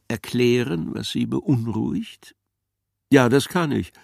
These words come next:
Aber ich denke, es ist am besten, wenn ich Ihnen einfach eine Liste der Dinge vorlese, die abhanden gekommen sind.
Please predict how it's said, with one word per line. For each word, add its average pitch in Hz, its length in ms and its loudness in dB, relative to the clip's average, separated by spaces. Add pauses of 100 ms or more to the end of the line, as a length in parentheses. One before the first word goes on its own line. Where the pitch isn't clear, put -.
(600)
Aber 127 180 0
ich - 120 2
denke, 143 340 6
es - 140 0
ist 139 160 0
am 117 100 4
besten, 131 380 2
wenn 131 140 2
ich 113 120 -2
Ihnen 120 180 2
einfach 123 400 -2
eine 117 200 2
Liste 123 440 2
der 113 180 4
Dinge 113 340 2
vorlese, 120 760 0
die 117 160 -4
abhanden 117 460 -4
gekommen 104 440 0
sind. 110 300 0